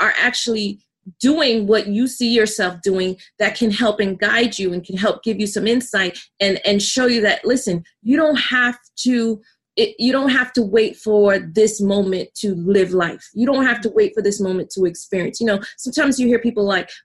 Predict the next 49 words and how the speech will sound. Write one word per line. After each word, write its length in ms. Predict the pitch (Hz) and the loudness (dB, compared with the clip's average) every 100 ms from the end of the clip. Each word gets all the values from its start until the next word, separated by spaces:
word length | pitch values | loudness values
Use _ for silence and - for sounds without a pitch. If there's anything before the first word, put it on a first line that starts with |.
| - | 0
"Oh, 100 | 339 | 2
I 80 | 311 | 4
wanna 240 | 349 302 | 2 -2
go 180 | 240 262 | 0 0
to 120 | 254 | 2
Italy. 420 | 220 233 214 185 185 | 2 2 2 2 0
I 60 | |
wanna 240 | 202 269 277 | 0 0 0
go 140 | 269 | 2
here. 240 | 247 240 208 | 2 2 2
I 40 | 190 | 0
wanna 180 | 240 254 | -2 -2
do 120 | 262 | 0
this. 220 | 240 220 | 0 0
I 40 | 202 | -4
wanna 180 | 240 | -4
do 120 | 262 247 | -4 0
that. 180 | 220 | 0
I 40 | 208 | 0
wanna 180 | 233 247 | -2 -2
travel." 300 | 254 214 196 - - _ _ | -2 -2 -4 -14 -20 _ _
Don't 280 | 269 339 233 | 2 2 2
wait. 320 | 277 285 - _ _ - | 2 2 -2 _ _ -4
You 120 | 240 | 0
know 100 | 254 | 2
what 100 | 262 | 2
I 60 | 262 | 0
mean? 260 | 269 269 254 _ _ | -2 -4 -6 _ _
As 160 | 233 220 | 0 2
long 280 | 254 302 392 | 4 4 4
as 120 | 349 | 4
you're 160 | 330 294 | 2 0
planning 420 | - 254 254 302 311 | -2 0 0 0 -4
strategically 960 | - 240 - 254 269 294 320 311 302 | -4 -6 -2 -2 -2 -6 -2 0 0
and 160 | - 226 | 0 2
you're 180 | 220 220 | 0 0
planning 580 | 247 240 233 220 214 202 _ _ _ - | -2 0 0 -2 -4 -8 _ _ _ -2
in 100 | 247 | 2
the 100 | 233 | 2
right 280 | 220 214 208 | 4 2 2
way, 220 | 208 226 | 0 2
you 260 | 254 226 277 | 0 0 -2
can 180 | 285 262 | 0 -2
have 360 | 220 254 247 | 0 0 2
those 180 | 226 214 | 2 0
experiences. 720 | 220 - 269 285 214 202 180 208 | -2 -4 -4 -2 -2 -4 -4 -2
You 120 | 285 | 0
don't 180 | 311 - | 0 -2
ha-, 80 | 233 | -10